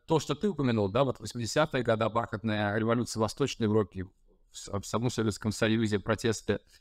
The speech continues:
они тоже проход-, происходили на фоне, а, очень быстро ухудшающейся экономической ситуации. То есть создается впечатление, что,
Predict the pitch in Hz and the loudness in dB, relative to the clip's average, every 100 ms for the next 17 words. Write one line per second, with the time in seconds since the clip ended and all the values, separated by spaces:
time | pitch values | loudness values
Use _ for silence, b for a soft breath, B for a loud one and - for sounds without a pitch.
0 | b _ - 110 127 147 131 120 104 120 | b _ -2 -2 0 0 0 -2 0 -2
1 | - 131 - 127 123 151 135 120 110 143 | -2 -4 0 0 0 0 2 0 -2 -2
2 | 147 139 123 117 - _ _ _ - 117 | 0 0 0 -2 -8 _ _ _ 0 2
3 | 117 - 160 - 135 139 147 139 127 127 | 2 0 -2 -2 -2 -2 -2 -4 -4 -4
4 | - 131 127 117 - 117 110 - - 117 | 0 0 0 -4 -4 0 0 -2 -2 0
5 | 127 120 110 - - 113 147 110 - - | 0 -2 -6 -8 -10 0 2 2 0 -8
6 | 110 139 170 160 143 147 147 139 165 151 | -4 -2 0 -2 -4 -6 -6 -2 0 0
7 | 135 - 131 123 | -2 -2 0 0